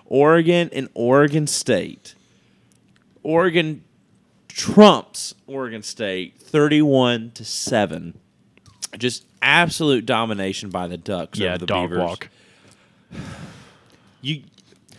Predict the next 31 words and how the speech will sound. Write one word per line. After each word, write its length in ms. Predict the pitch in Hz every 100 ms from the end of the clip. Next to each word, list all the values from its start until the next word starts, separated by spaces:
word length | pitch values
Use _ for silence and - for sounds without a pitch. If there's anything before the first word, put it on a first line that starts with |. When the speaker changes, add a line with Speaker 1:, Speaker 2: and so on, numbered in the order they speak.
| - _ 156
Speaker 1:
I 220 | 196 233
could 260 | 226 143
cry 460 | - 175 131 92 95
for 140 | -
Oregon 440 | 104 104 101 92 92
State. 400 | - 101 76 - _ - -
Not 200 | 165 -
only 240 | 175 175
do 160 | 139 127
you 180 | 143
lose 440 | 131 117 135 156 165
the 80 | 170
last 320 | 143 147 -
Civil 200 | 165 175
War, 260 | 147 104
but 220 | 110 117 -
you've 120 | 117 -
also 400 | 95 123 - 139
lost 400 | 98 101 117 -
your 100 | 147
conference, 680 | 127 95 82 92 131 - - _ _ - _ _
and 220 | 147 147 143
now 140 | 135
you've 240 | 135 135
lost 320 | 127 120 123 -
your 100 | 113
head 240 | 110 -
coach 300 | 110 90 80
in 100 | 104
Jonathan 460 | 101 87 90 - 92
Smith 420 | - 85 82